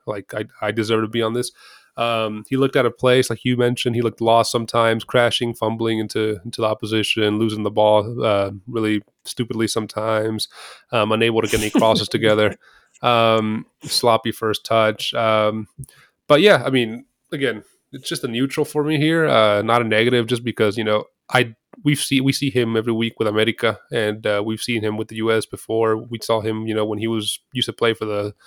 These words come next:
Speaker 1: under twenty-ones from Mexico. He, he's quality. It just, um, I, I don't know if he's first team starter quality or, you know, backup, uh, bench guy for the first team,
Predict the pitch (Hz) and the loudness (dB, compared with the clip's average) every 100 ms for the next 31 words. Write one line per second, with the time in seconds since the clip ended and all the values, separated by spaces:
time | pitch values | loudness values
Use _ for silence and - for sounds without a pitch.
0 | - - _ 117 113 110 104 - 113 110 | -20 -20 _ -2 0 2 0 0 0 2
1 | 107 107 107 113 110 110 - 107 98 110 | 2 0 -2 -2 -2 -2 -2 -2 -2 -6
2 | 110 107 - - 175 180 120 135 - 120 | -6 -6 -4 2 4 6 2 0 -4 -6
3 | 113 107 - 107 101 98 101 95 _ _ | -2 -4 -2 0 0 0 -4 -10 _ _
4 | - - - - _ _ _ - 113 113 | -20 -20 -20 -20 _ _ _ -4 -2 -4
5 | - 117 120 117 110 117 107 101 - - | 0 2 4 4 2 0 -4 -2 -6 -2
6 | 117 120 - - 135 131 139 143 143 - | 2 2 0 -2 0 0 0 -2 -4 -2
7 | 143 165 190 190 - 190 202 208 196 117 | 4 4 4 0 2 4 4 0 0 4
8 | 107 107 107 104 101 110 113 120 113 - | 4 2 2 0 0 0 0 2 0 0
9 | _ _ _ _ - 110 101 101 - _ | _ _ _ _ -6 -2 -2 -4 -8 _
10 | - 107 104 - 117 113 117 - - 117 | -2 0 0 -2 2 2 2 -4 -8 -6
11 | - 131 - 139 156 | -2 -2 0 -2 -4